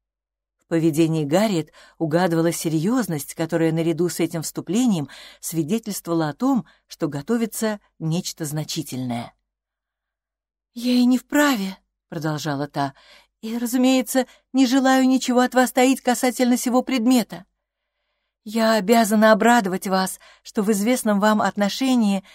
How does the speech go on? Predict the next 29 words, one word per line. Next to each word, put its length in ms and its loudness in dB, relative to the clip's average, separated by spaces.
сделалась, 720 0
к 40 -20
счастью, 600 -6
совсем 480 -2
другим 360 2
человеком. 760 -4
Не 80 4
стану 380 2
говорить 360 0
лишних 380 -2
слов, 380 0
мне 240 0
чересчур 500 -4
стыдно, 480 -2
что 160 -8
я 140 0
могла 320 0
настолько 460 -4
утратить 500 -6
власть 300 0
над 160 -6
собою. 480 -2
К 60 -20
тому 260 0
же 140 0
вы, 80 4
вероятно, 540 2
и 20 2
так 320 -6